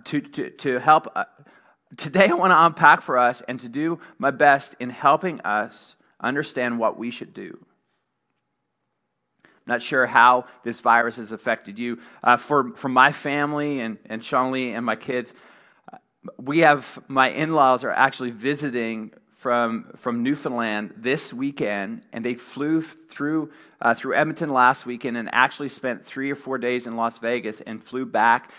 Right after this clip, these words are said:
to Edmonton last night. But the truth is, is that they're not staying at our house. They actually had to take a hotel because of the travel ban. So here it is, our, we have, we have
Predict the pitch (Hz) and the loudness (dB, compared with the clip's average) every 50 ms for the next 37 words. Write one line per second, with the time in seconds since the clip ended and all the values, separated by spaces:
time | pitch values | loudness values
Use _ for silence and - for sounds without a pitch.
0 | - _ - - 127 - 117 120 117 117 117 95 - - 120 113 113 104 107 107 | -20 _ -8 -6 -4 0 0 0 0 -2 -6 -6 -8 -8 -8 -8 -6 -4 2 4
1 | 117 120 135 147 - - - 123 113 120 123 131 117 101 92 78 - _ - - | 6 6 6 4 0 -6 -8 -8 -6 -4 -2 -2 -2 -4 -6 -10 -14 _ -20 -20
2 | _ _ _ _ _ _ _ _ _ _ _ _ _ _ _ _ _ - - 123 | _ _ _ _ _ _ _ _ _ _ _ _ _ _ _ _ _ -18 -14 -14
3 | 117 - - - 160 175 175 - - - - - - _ _ _ _ _ _ _ | -14 -12 -8 -4 -4 -4 -4 -6 -10 -20 -20 -20 -20 _ _ _ _ _ _ _
4 | - 113 151 185 143 120 120 127 120 123 123 101 131 160 151 147 147 - - 131 | -6 -2 0 0 0 -2 -4 -8 -4 -4 -4 -2 -2 -4 -4 -4 -4 -2 -2 -2
5 | 131 135 131 123 120 113 113 - - - - - - - - - - - _ _ | -2 0 0 2 4 2 2 2 0 -2 -2 -4 -10 -12 -18 -18 -20 -20 _ _
6 | _ _ _ _ - 131 131 156 160 - 160 147 127 131 120 - 147 131 123 135 | _ _ _ _ 0 4 4 4 4 4 -2 -4 -2 -4 -4 -2 -2 -2 -2 -2
7 | 123 139 127 123 120 - - 147 147 135 123 113 117 117 - 131 120 110 127 110 | -2 -2 -2 -4 -2 0 2 4 6 6 4 2 -2 -8 -8 -8 -8 -8 -8 -8
8 | 110 110 107 - - 131 131 147 143 143 135 120 - 120 113 113 113 113 113 - | -8 -10 -8 0 4 6 6 6 6 2 -6 -4 -4 -4 -2 -2 -2 -4 -6 -10
9 | - - - - - - 139 135 127 117 127 170 185 185 170 160 156 147 131 139 | -16 -20 -18 -8 0 0 2 2 2 0 2 4 4 4 4 4 2 2 2 2
10 | 123 131 127 - - - - - 113 110 127 147 139 143 139 135 131 117 - - | 2 2 0 -2 -8 -12 -12 -14 -14 -8 -2 -2 4 6 6 6 6 4 -2 -16
11 | - - - - - 131 131 147 135 127 123 - - | -20 -20 -16 -6 -2 0 4 6 6 4 4 0 -10